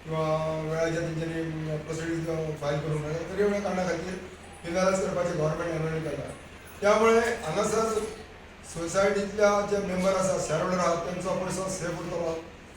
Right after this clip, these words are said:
जे कितें आतां भंय दिसता की आमकां पेपर वाचता, दुसऱ्या पेपर बातमी आयली की आमच्या कोणाक लॉस जाता,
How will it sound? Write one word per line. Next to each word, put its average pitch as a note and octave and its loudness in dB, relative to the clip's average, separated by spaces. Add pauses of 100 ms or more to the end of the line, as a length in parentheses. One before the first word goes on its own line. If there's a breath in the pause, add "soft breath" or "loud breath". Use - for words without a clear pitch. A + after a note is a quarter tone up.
(100)
जे G3 2
कितें G3+ 6
आतां F3+ 0
भंय F3 2
दिसता F#3+ -2
की F3 0
आमकां E3+ -4
पेपर F#3+ -2
वाचता, F#3+ 0
दुसऱ्या E3+ -4
पेपर F3+ -2
बातमी F3 -2
आयली F3 -2
की F#3 -4
आमच्या F#3 -4
कोणाक F3+ -2
लॉस - -2
जाता, D#3 -2